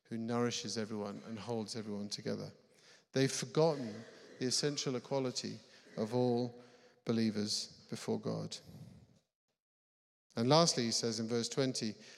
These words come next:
"After the decisive break where you became a Christian,"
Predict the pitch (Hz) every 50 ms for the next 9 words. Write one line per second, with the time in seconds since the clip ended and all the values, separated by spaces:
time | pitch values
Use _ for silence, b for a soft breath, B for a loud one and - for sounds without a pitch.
0 | B B - 151 160 175 190 185 - 196 165 160 151 143 147 139 - - 160 160
1 | 156 - - 135 120 - 135 - 107 110 - - 127 127 123 123 120 120 113 123
2 | 120 - 151 151 151 160 151 - 143 123 - - - 98 101 107 110